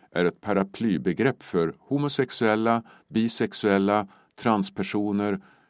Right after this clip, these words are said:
personer med queera uttryck och identiteter och intersexpersoner. En normingenjör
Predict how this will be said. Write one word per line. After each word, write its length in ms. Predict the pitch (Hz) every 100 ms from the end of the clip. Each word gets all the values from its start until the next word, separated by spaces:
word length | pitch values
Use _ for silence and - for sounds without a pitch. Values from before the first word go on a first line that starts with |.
| _ _
personer 480 | - 98 107 98 95
med 200 | 90 90
queera 560 | - 104 107 104 104 101
uttryck 640 | - 104 - - 104 98
och 140 | - 87
identiteter 1000 | 87 95 92 95 95 92 95 104 95 92
och 420 | - _ 82 82 -
intersexpersoner. 1600 | 104 95 - 101 92 - 117 - - - - 139 113 65 - - _ _ _ _ _ _ _ _ _ _ _ _ _ _ _ _ _ -
En 380 | 117 113 113 -
normingenjör 1500 | 127 156 101 90 87 - 101 95 - 110 127 180 67 76